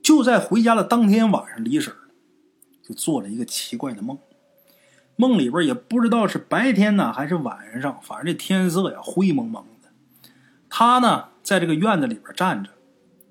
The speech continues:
就看这个天上啊不断的有钱往下飘，哎呀，整个院子里边都落满了。李婶儿高兴的手舞足蹈啊，笑得那嘴都合不上了，下巴子差点笑掉。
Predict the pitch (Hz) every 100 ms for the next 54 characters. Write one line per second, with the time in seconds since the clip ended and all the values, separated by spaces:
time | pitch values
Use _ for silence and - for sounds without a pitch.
0 | _ _ _ _ _ - 208 254 233 160
1 | - - 202 196 160 110 - _ _ _
2 | _ _ _ - 185 285 262 302 269 180
3 | 131 117 - 131 139 101 120 107 - 107
4 | 98 - _ _ _ _ - _ _ 117
5 | 143 131 107 - - - _ - - 113
6 | 151 165 190 139 107 - - 220 240 151
7 | - - 117 - _ _ _ _ _ _
8 | _ - _ _ - 160 - - - 151
9 | 147 135 165 113 - - - - 208 285
10 | 202 277 165 196 165 - 107 - - -
11 | - 220 208 123 139 - 117 - 185 143
12 | 233 185 226 226 113 - _ _ - -
13 | - 233 196 254 220 139 - 151 107 147
14 | 117 151 -